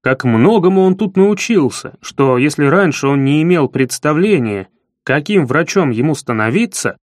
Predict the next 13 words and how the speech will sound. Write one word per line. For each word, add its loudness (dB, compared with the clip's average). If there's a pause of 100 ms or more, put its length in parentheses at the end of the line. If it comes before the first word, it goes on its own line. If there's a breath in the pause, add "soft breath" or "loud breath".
(360)
то -2
теперь-то -4
он 0
точно 0
знает, 0
что -4
хочет -2
быть -4
только 2
реаниматологом 0
и 0
больше 0
никем. -4